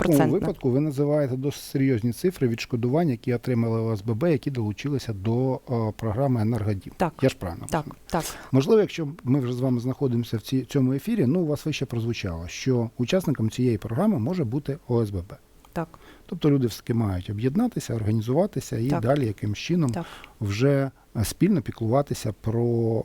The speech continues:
Speaker 2: е, стан будинку, в якому вони проживають. Яким чином, тобто, е,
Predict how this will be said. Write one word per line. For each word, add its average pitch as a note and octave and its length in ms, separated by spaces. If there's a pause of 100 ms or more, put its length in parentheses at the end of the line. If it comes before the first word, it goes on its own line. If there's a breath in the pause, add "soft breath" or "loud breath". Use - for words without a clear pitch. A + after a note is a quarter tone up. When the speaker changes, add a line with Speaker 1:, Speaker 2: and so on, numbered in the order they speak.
(140)
Speaker 2:
е, A#2 40 (680)
стан C3 380
будинку, A#2 560
в G2+ 40
якому G2+ 260
вони G2 200
проживають. F#2 520 (1200 loud breath)
Яким E3 380
чином, F3+ 320
тобто, D#3+ 260
е, A#2+ 60